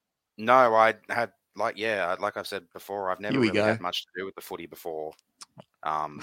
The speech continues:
Speaker 2: <sighs> Oh, I love
Speaker 1: probably
Speaker 2: the show and go.
Speaker 1: twenty fourteen. I'm just enjoying watching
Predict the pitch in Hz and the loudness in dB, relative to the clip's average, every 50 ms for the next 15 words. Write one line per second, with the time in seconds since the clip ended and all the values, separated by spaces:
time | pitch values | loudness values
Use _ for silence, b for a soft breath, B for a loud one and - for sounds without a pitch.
0 | - - - - 110 92 85 85 87 85 85 85 85 90 92 95 87 - - - | -10 -8 -8 -8 -8 -8 -8 -8 -10 -10 -10 -8 -8 -6 -4 -4 -2 -2 -2 -2
1 | 90 87 85 85 87 87 82 82 85 82 87 90 87 - _ _ _ _ _ _ | -4 -4 -6 -6 -6 -6 -4 -2 0 0 -2 -2 -6 -10 _ _ _ _ _ _
2 | _ _ _ _ _ _ _ _ _ _ _ _ _ _ _ _ _ _ _ _ | _ _ _ _ _ _ _ _ _ _ _ _ _ _ _ _ _ _ _ _
3 | _ _ _ _ _ _ _ _ _ _ _ _ _ _ _ _ _ _ _ _ | _ _ _ _ _ _ _ _ _ _ _ _ _ _ _ _ _ _ _ _
4 | _ _ _ _ _ _ _ _ _ _ _ _ - - 87 101 127 139 - - | _ _ _ _ _ _ _ _ _ _ _ _ -4 -2 -2 2 2 0 0 -2
5 | 95 82 76 92 85 90 95 90 82 85 90 - - 90 80 80 80 78 | -6 -8 -6 -4 -4 -2 -4 -4 -4 -6 -4 -2 -2 -4 -4 -6 -10 -18